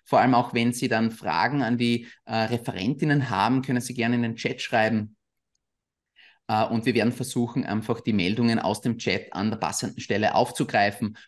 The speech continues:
und in das Webinar zu integrieren. Genau. Für alle, die sich wirklich explizit zum Webinar angemeldet haben, für die steht auch eine Teilnahmebestätigung bereit. Äh,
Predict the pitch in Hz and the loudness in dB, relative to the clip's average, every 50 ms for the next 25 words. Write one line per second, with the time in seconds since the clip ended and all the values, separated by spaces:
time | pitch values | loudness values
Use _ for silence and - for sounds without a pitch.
0 | _ _ - 113 107 107 107 - 107 107 104 101 - - 92 85 92 95 95 82 | _ _ -4 -4 -4 -4 -2 -2 -2 0 0 -2 -2 -4 -4 -4 -2 -2 -2 -2
1 | 73 73 - - - - - 95 95 - 117 - - 95 76 62 65 - - _ | -2 -4 -6 -8 -12 -10 -10 -8 -8 -8 -10 -8 -6 -6 -6 -6 -6 -10 -16 _
2 | _ _ _ - - - - - - _ - 170 147 120 196 170 - - - _ | _ _ _ -20 -20 -20 -20 -20 -18 _ 0 4 4 6 4 4 0 -4 -16 _
3 | _ _ - - 160 - - 143 175 185 156 170 170 165 - - 165 160 156 - | _ _ -2 2 2 4 4 4 4 4 4 2 2 2 2 2 0 0 -2 -4
4 | - 143 135 160 165 - 185 - - _ - 143 - - - - 165 160 - - | -8 -2 0 0 0 0 -2 -6 -6 _ -6 -4 -4 -4 -4 -4 -4 -4 -4 -2
5 | 160 156 151 - - - - - 170 156 175 185 165 139 135 113 131 123 120 117 | -2 -2 -2 -4 -8 -10 -4 0 0 2 2 4 4 4 4 6 6 4 4 4
6 | 117 113 113 117 - - 101 131 196 214 202 151 123 113 113 135 - - 123 101 | 4 4 2 0 0 -2 -2 0 2 2 2 2 2 2 0 0 -2 0 2 4
7 | 110 131 151 165 156 - 151 120 127 131 131 - 135 120 127 120 - - 127 - | 4 4 2 -2 -4 -6 -6 -4 -4 -4 -2 -2 0 0 0 -2 -2 -4 -2 0
8 | 113 110 135 156 156 135 139 - 147 147 131 143 131 135 139 135 139 135 120 123 | 0 0 2 0 -2 -2 -2 -2 -4 -2 -2 0 0 0 0 0 0 0 2 2
9 | 101 92 110 147 - - - - - 123 123 120 123 123 120 123 | 2 2 2 0 -2 -4 -6 -4 0 2 2 4 4 2 0 -2